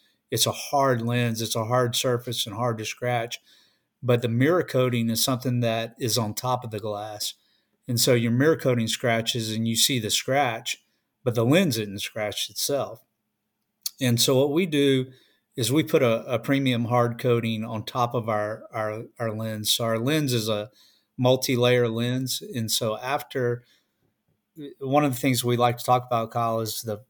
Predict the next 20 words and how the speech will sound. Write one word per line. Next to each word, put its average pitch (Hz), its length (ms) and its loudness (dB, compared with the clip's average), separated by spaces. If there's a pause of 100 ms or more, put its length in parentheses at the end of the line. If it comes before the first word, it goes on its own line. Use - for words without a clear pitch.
(120)
the 113 240 -8
fashion 123 800 0
of 117 140 -6
the 113 80 -4
lens 113 360 -2
is 104 180 -6
the 107 80 -10
mirror. 104 400 -4
The 104 160 -12
functionality 113 760 -4
is 104 160 -8
what 110 180 -8
takes 110 240 -8
place 107 320 -6
behind 104 440 -10
that. 104 200 -10 (760)
And 123 100 -2
so 135 160 6
once 156 300 2
you 127 400 0